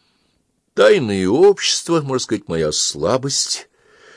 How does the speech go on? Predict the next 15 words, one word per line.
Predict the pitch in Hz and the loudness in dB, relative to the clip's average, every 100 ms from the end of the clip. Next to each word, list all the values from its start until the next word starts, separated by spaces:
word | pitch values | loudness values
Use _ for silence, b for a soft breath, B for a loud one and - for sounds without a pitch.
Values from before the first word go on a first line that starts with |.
| b b b | b b b
в | - | -20
том | - 117 113 | 0 2 2
смысле, | - 117 113 - 110 | -2 -4 -4 -2 -4
что, | - 117 | -2 -2
услышав | 117 - 127 123 - 104 - | 0 -2 -2 -2 -2 -10 -6
об | 113 98 | -6 -4
очередном | - 101 101 92 156 208 185 | -6 -8 -8 -6 -2 -2 -2
оккультном | 120 135 - - 113 - 92 90 87 | -4 -4 -6 -6 -6 -6 -4 -2 -2
братстве, | 82 82 - - 123 | 0 -2 -2 -10 -6
я | 117 | -4
мгновенно | 104 90 110 107 95 92 90 | -4 -2 0 2 0 -2 -4
теряю | - 87 85 | -4 -2 -2
интерес | 85 - 82 67 | -4 -6 -6 -8
к | - | -8
разговору. | 85 85 82 87 | -12 -10 -10 -10